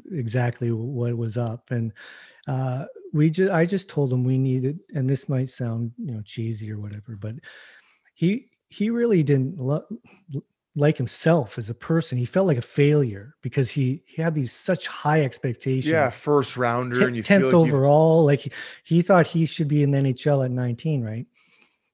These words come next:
Speaker 1: And a starter by twenty kind of thing. And he was very goal oriented. So he really felt like a failure. And I, I just had to dial him back and say, "Hey, if you can, uh,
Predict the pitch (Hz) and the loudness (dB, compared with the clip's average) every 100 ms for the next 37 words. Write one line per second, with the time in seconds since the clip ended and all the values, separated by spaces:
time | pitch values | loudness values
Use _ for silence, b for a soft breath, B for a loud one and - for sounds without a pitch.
0 | - 135 131 - 143 143 131 110 117 - | -2 -2 -2 2 4 4 2 -2 -6 -4
1 | 147 151 120 101 117 110 107 123 113 117 | -2 -2 -2 -6 -6 -8 -8 -10 -8 -4
2 | 123 208 220 120 160 175 123 147 143 135 | 0 2 2 4 6 6 6 6 8 6
3 | 117 107 113 127 127 _ B B B B | 2 -4 -12 -14 -16 _ B B B B
4 | - 143 151 190 208 202 151 147 135 120 | -2 2 4 4 2 2 2 2 2 -2
5 | - 151 151 139 117 117 123 131 127 - | 2 4 4 2 -2 -4 -4 -2 -4 -4
6 | 135 127 156 135 147 120 123 110 127 120 | -2 -2 -2 -2 -2 -2 -2 -2 -2 0
7 | 120 113 131 127 127 117 127 113 120 113 | -2 -2 -2 -2 -4 -8 -6 -6 -4 -2
8 | 165 165 196 127 - B B B B B | -2 0 0 -2 -4 B B B B B
9 | B B B - 127 123 | B B B -2 0 0